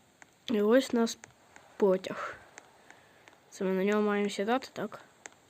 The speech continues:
Е. Опа. Це що? Це вже бензин.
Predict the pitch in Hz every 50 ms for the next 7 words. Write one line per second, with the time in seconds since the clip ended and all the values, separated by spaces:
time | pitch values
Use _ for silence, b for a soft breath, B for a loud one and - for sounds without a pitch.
0 | _ - - _ _ _ _ - - - - - _ _ _ _ _ _ _ _
1 | _ _ - - _ _ - - _ _ - - _ _ _ - - 226 196 B
2 | B B B B B B B B _ _ - _ _ _ _ _ _ _ _ _
3 | - _ - - _ _ _ _ - - 226 - - 202 185 165 160 180 - -
4 | _ _ _ _ _ _ _ _ _ _ _ _ _ _ _ _ _ - _ _
5 | _ _ _ _ _ _ _ _ _ _ _ - _ _ _ - - _ _ _
6 | _ - _ - _ _ _ _ _ _ _ _ _ _ _ - - _ - -
7 | 214 - - - 190 151 - - - - - _ _ _ _ _ _ _ _ _
8 | _ _ _ _ _ _ _ _ _ - - 196 - - 262 262 220 208 202 190
9 | 190 180 185 196 208 208 190 165